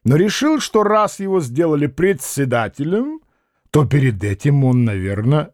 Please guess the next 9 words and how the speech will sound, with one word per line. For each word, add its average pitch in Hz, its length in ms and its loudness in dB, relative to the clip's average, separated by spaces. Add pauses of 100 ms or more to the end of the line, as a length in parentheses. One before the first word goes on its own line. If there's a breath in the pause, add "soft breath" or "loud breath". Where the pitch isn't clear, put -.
изучил 123 540 0
искусство 120 500 -4
партийной 101 560 -2
бдительности. 104 880 -4 (560)
И - 60 -8
это 73 580 -2 (560)
она 101 540 0
и 180 80 2
есть. 90 640 -4